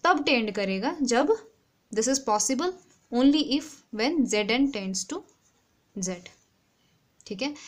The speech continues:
यानी क्या कि जो ज़ेड एन है वो कन्वर्जेंट है किसकी तरफ? जेड की तरफ, ठीक है, और ज़ेड एन था क्या? ज़ेड एन एक कॉची सीक्वेंस थी सी के अंदर। इसका मतलब ये है जो कॉम्प्लेक्स है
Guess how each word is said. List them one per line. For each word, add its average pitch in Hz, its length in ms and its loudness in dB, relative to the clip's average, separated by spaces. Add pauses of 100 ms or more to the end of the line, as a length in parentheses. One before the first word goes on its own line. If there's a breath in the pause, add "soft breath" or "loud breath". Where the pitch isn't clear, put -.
(140)
यानी 208 280 -2
क्या 254 220 -4 (380 loud breath)
कि 247 100 -6
जो 247 160 -6
ज़ेड 214 320 -2
एन 285 480 -4 (340)
है 220 220 -6 (180)
वो 208 200 -4 (380)
कन्वर्जेंट 214 720 -2
है 190 140 -8
किसकी 220 340 -4
तरफ? 240 340 -6 (320 soft breath)
जेड 190 300 -6
की 185 140 -8
तरफ, - 360 -16 (760)
ठीक 202 140 -10
है, 294 140 -4 (260 loud breath)
और 196 60 -6
ज़ेड 220 240 2
एन 247 140 2
था 254 180 -2
क्या? 277 180 -4
ज़ेड 202 200 -4
एन 247 120 0
एक 277 140 -2
कॉची 202 300 0
सीक्वेंस 190 500 -4
थी 294 180 -6 (260 loud breath)
सी 240 220 -2
के 233 120 -6
अंदर। 170 240 -8 (280 loud breath)
इसका 330 240 -2
मतलब 294 320 0
ये 302 120 0
है 294 240 0
जो 285 100 -4 (100)
कॉम्प्लेक्स 233 720 0
है 214 260 -8